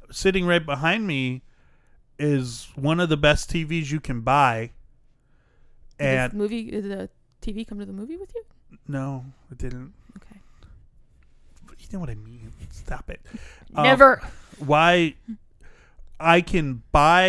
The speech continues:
Speaker 1: a Blu-ray, a four K Blu-ray, be-, for between twenty and thirty dollars, um, which is sh-, just the cost of a, your tickets,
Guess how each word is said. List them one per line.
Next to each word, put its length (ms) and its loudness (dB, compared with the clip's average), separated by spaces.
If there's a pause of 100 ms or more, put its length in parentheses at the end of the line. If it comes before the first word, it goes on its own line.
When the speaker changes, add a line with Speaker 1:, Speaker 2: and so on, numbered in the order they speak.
(120)
Speaker 1:
a 120 0
Blu-ray, 720 -2 (120)
a 100 -4
four 320 0
K 240 0
Blu-ray, 640 -2 (580)
be-, 100 -6
for 200 -6
between 400 -6
twenty 340 -2
and 140 -10
thirty 280 -4
dollars, 520 -6 (1040)
um, 340 -2 (500)
which 280 -2
is 220 -6 (260)
sh-, 240 -10 (100)
just 220 0
the 80 -4
cost 480 -2
of 120 -4
a, 200 -6 (240)
your 140 -8
tickets, 640 -6